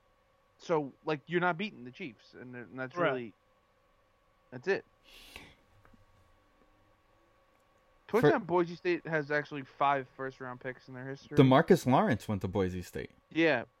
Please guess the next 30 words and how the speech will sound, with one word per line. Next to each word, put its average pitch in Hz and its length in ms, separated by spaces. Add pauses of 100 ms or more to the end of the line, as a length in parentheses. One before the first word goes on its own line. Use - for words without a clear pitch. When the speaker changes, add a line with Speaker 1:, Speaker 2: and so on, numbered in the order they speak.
(180)
Speaker 1:
so 165 120
Speaker 2:
Right. 170 120
Speaker 1:
did 170 140
Leighton 156 260
Vander 147 360
Esch. 151 280 (100)
So 147 140
they 170 100
actually, 180 320
it's 135 140
some 135 100
decent 135 380
Doug 143 160
Martin, 139 500 (380)
the 123 60
Duggernaut. 127 360
Speaker 2:
But 269 60
that 294 140
was 240 120
after 202 540
they 170 240 (460)
were 180 100
Speaker 3:
Every 165 220
Speaker 2:
on 160 60
the 156 40
Speaker 3:
single 151 360
Speaker 2:
map. 135 100
Speaker 3:
Cowboy 110 480
went 98 220
to 95 220